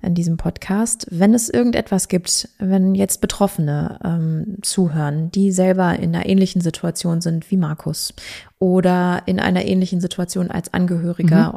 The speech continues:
Speaker 1: und als Angehörige, wie du das warst, ähm, was würdest du denen mit auf den Weg geben wollen?
Speaker 2: Ähm, also ich würd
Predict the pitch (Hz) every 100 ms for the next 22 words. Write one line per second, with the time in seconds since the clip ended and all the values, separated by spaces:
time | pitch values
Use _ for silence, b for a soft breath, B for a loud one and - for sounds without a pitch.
0 | 175 170 - 170 - 170 165 180 170 165
1 | 175 - - 170 165 170 170 170 - 151
2 | - B B B B - 180 185 220 208
3 | 202 190 190 190 185 - 170 165 160 151
4 | 160 165 151 160 - _ _ B B B
5 | B B B B B B - 190 196 208
6 | 208 196 - b _ _ - - - _
7 | _ _ - _ _ _ 170 170 170 170
8 | 170 175 170 165 165 156 - 180 175 -
9 | -